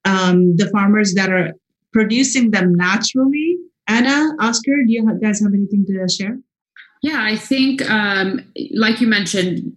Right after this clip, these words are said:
Speaker 2: vegetables and fruits and all, all of that is seasonal. So we have to work with farmers and what is available throughout the seasons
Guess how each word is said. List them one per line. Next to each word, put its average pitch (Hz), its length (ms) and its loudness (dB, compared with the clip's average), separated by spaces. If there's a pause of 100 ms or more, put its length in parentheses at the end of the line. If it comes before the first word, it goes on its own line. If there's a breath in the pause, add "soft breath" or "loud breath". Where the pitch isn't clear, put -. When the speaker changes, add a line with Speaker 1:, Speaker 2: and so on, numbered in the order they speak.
Speaker 2:
vegetables 208 680 -2
and 185 220 -2
fruits 196 280 0
and 190 100 -2
all, 175 200 -4
all 196 180 -2
of 202 40 -6
that 196 160 0
is 180 180 -4
seasonal. 185 460 0
So 170 180 -2
we 196 140 4
have 294 160 0
to 285 100 2
work 208 380 -4
with 220 160 0
farmers 196 540 -2
and 180 200 -2
what 196 200 -2
is 196 100 -2
available 185 720 0
throughout 170 500 -2
the 190 80 -2
seasons 202 640 0